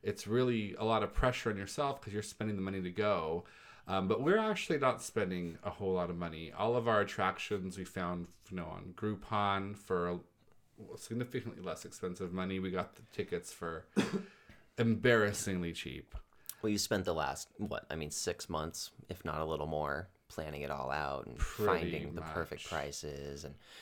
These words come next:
Speaker 2: countless hours of looking at videos on YouTube. And
Speaker 1: Yeah.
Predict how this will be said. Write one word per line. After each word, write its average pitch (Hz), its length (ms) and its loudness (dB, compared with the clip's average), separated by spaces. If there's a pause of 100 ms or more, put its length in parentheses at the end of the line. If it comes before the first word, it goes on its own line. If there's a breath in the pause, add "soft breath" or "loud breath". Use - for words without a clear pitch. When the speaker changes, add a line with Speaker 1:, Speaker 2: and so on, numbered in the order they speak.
(140 loud breath)
Speaker 2:
countless 92 540 2 (100)
hours 82 580 4
of 78 160 -6
looking 85 340 -2
at 78 200 -2
videos 80 420 0
on 73 140 -2
YouTube. 82 920 0
And 82 180 -2
Speaker 1:
Yeah. 85 340 0